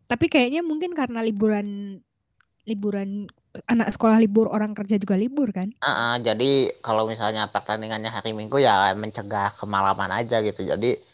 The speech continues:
Speaker 2: eh,
Speaker 1: Iya.
Speaker 2: lu punya waktu, lu bisa
Speaker 1: Istirahat
Speaker 2: nonton,
Speaker 1: lah.
Speaker 2: tapi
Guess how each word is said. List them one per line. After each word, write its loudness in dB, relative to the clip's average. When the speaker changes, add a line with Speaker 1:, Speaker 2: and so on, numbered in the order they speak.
Speaker 2:
eh, 2
Speaker 1:
Iya. -2
Speaker 2:
lu 4
punya 0
waktu, 2
lu 0
bisa 4
Speaker 1:
Istirahat 4
Speaker 2:
nonton, 4
Speaker 1:
lah. 0
Speaker 2:
tapi 6